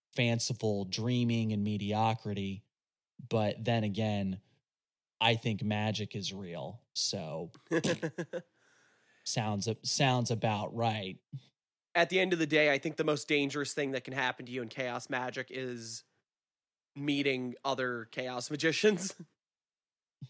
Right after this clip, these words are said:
Speaker 1: Or listening to them talk about other chaos magicians.
Speaker 2: Yep, yep. "Abandon all hope, ye who enter here.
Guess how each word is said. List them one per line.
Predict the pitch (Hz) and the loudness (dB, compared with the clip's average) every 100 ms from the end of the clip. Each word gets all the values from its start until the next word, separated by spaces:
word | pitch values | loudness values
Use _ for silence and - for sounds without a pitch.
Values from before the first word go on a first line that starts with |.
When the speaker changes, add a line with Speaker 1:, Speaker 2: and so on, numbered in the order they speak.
| _ _ _ _ _ - | _ _ _ _ _ -2
Speaker 1:
Or | 131 | 0
listening | 120 127 - 123 | 4 2 2 2
to | 117 | 2
them | 113 110 | 2 0
talk | 101 113 107 117 | 0 0 0 0
about | 107 101 | -2 -2
other | 101 101 | -2 -4
chaos | 110 101 98 98 | -2 -2 -2 -4
magicians. | 101 98 98 - 98 - - _ - | -4 -4 -4 -4 -6 -10 -16 _ -2
Speaker 2:
Yep, | 139 139 135 135 - _ - | 2 2 0 -10 -20 _ -6
yep. | 135 127 _ _ _ _ _ _ _ _ _ _ _ _ _ _ - | -4 -4 _ _ _ _ _ _ _ _ _ _ _ _ _ _ -10
"Abandon | 139 147 170 180 175 170 | 0 4 6 6 4 2
all | - 156 160 | 4 4 4
hope, | 127 147 147 113 | 2 0 0 0
ye | 117 123 135 | -6 -4 -4
who | 120 131 | -4 -6
enter | 123 120 135 | -4 -6 -6
here. | 123 123 120 - | -6 -4 -6 -8